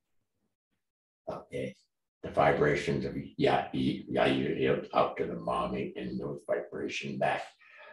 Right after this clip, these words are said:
Uh, okay. And to have a sense experience of those vibrations. Okay. So that as we get that balance, again, someplace in there you'll be able to transition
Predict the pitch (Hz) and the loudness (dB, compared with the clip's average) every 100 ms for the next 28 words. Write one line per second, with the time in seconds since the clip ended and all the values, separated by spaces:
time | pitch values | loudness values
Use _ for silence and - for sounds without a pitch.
0 | - 80 73 76 - - _ _ _ _ | -4 4 6 6 2 -4 _ _ _ _
1 | _ _ _ _ - - _ - - _ | _ _ _ _ -16 -16 _ -18 -18 _
2 | - - 85 - - - - _ _ _ | -8 -8 -8 -10 -10 -12 -20 _ _ _
3 | _ _ _ _ 95 90 92 95 90 85 | _ _ _ _ 6 8 10 8 8 2
4 | - - 127 123 - - 101 90 - - | -4 8 10 10 6 0 0 0 -6 2
5 | 135 151 120 95 82 85 78 76 73 - | 8 10 10 8 4 2 2 0 0 -6
6 | - - 76 73 - 80 80 82 80 - | -16 2 6 6 4 4 8 8 8 4
7 | 80 76 - - - - _ _ _ _ | 2 0 -2 -12 -14 -16 _ _ _ _
8 | _ _ _ - 64 65 - _ _ _ | _ _ _ -10 -6 -6 -8 _ _ _
9 | - - 107 127 147 120 113 113 113 107 | 2 6 10 10 10 8 6 8 8 10
10 | 92 90 71 113 147 123 101 101 95 87 | 10 8 6 10 12 12 10 8 4 6
11 | 104 92 - 127 208 196 185 151 135 127 | 8 8 8 8 10 12 10 10 10 12
12 | 127 131 123 117 104 95 - 110 92 85 | 12 12 12 12 12 8 8 6 8 6
13 | - 185 - 87 82 | 10 10 10 8 6